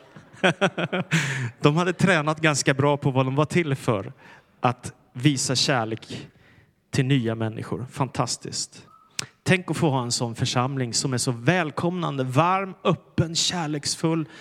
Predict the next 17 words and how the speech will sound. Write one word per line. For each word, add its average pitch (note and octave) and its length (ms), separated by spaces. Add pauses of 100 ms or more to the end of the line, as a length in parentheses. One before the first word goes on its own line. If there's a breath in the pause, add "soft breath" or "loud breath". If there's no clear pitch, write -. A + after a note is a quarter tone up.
(160 loud breath)
Och - 240
där D#3 80
människor D#3 280
känner, B2+ 440 (340 soft breath)
här F#3+ 300
är F3 40
jag C#3 200
viktig, C#3 640 (260 loud breath)
här G3 280
är F#3+ 40
jag D#3+ 220
älskad, D3+ 680
här G3+ 260
är G3 60
jag D#3+ 180
värdefull, D3+ 640
här G3 420